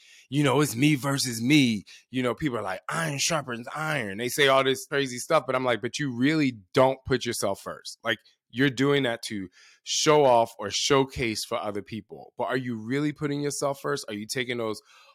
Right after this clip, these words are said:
hard steps to be honest with yourself, to be like, "Yo, I really need to make this really tough decision to do it for me"? I think most of the time I'll ask people on my team, like, "Hey, if you wanna do this, if you don't enjoy it, let me know," because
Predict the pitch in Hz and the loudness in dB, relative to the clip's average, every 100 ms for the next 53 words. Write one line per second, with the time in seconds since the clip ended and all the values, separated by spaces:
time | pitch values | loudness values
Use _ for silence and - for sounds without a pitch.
0 | _ 135 127 131 - 123 - 120 104 98 | _ 2 4 2 -2 -4 -4 -10 -12 -12
1 | - 117 131 127 131 120 117 - 117 113 | -4 -2 0 -4 -10 -10 -10 -6 -4 -6
2 | - 101 104 101 95 117 104 - 113 107 | -10 -12 -10 -10 -6 -6 -4 -4 -4 -2
3 | 110 127 139 131 117 113 113 107 98 104 | -2 -2 -2 -4 -4 -6 -6 -10 -10 -8
4 | 110 113 110 107 104 - 98 92 98 - | -8 -8 -10 -10 -10 -10 -10 -12 -14 -18
5 | _ _ - 123 101 113 104 - 113 170 | _ _ -10 -10 -6 -4 -4 -8 -8 -6
6 | 147 95 _ _ _ 131 143 196 180 _ | -6 -10 _ _ _ -8 -6 -6 -6 _
7 | - 135 143 165 170 139 139 123 117 107 | -12 -6 -2 -2 -2 -4 -2 -2 -2 -4
8 | - 120 123 123 131 117 110 107 - 113 | -4 -4 -4 -4 -8 -8 -6 -6 -8 -10
9 | 98 87 117 147 123 135 139 127 127 104 | -10 -10 -4 -2 -2 -2 -2 -2 -4 -4
10 | - - 131 107 110 151 190 190 165 _ | -10 -2 -2 -2 -6 -2 2 2 0 _
11 | - 135 110 127 131 143 139 - - - | -2 0 2 4 4 4 2 -2 -16 -20
12 | _ - 117 131 139 139 131 110 117 131 | _ -10 0 0 0 -2 -2 -4 -6 -8